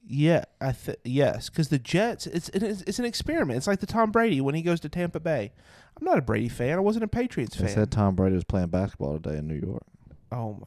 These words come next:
Speaker 1: did he? Re-, no, you didn't.
Speaker 2: That's what I s-, I just saw it.
Speaker 1: Oh, my goodness. So, anyway, so he owns part of the Raiders. <laughs> He can't do
Speaker 2: Just saying.
Speaker 1: that.
Speaker 2: Just saying, man.
Speaker 1: All right, so here's the, like, the struggle for me is, but when Brady goes to Tampa Bay, that's an experiment,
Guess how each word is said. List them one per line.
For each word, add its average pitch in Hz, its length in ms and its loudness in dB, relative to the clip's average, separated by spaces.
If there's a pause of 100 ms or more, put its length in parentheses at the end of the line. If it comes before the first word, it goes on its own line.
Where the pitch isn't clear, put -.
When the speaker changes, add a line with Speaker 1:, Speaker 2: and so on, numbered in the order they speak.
Speaker 1:
did 202 160 0
he? 185 80 4
Re-, 104 160 0 (160)
no, 143 100 -2
you 113 140 -10
didn't. - 400 -16
Speaker 2:
That's 92 180 -2
what 127 180 -6
I 95 60 -20
s-, - 140 -20 (180)
I 120 80 2
just - 220 -2
saw 185 200 0
it. - 100 -6
Speaker 1:
Oh, 120 180 -2
my 113 160 -8
goodness. 110 320 -10
So, 170 160 0
anyway, 170 380 2
so 185 420 6 (420)
he - 220 -2
owns 302 260 6
part - 240 10
of 262 40 8
the 233 100 12
Raiders. 208 720 6
<laughs> - 160 -10
He - 360 -6
can't 302 240 -4
do - 140 -2
Speaker 2:
Just 285 120 -2
saying. 127 140 2
Speaker 1:
that. 123 240 0 (240)
Speaker 2:
Just 123 160 -8
saying, 175 240 -10
man. - 100 -14 (300)
Speaker 1:
All 185 80 8
right, 160 180 8
so 180 140 2
here's 233 340 2 (140)
the, 170 180 -6
like, 202 200 0
the 190 100 0
struggle 247 400 4
for - 180 -4
me 156 240 0
is, 127 280 -2 (640)
but 185 200 4
when 220 160 6
Brady 233 400 2
goes 170 300 2
to 170 80 -6
Tampa 151 320 -2
Bay, 165 300 0
that's 180 200 -4
an 196 80 -2
experiment, - 680 -6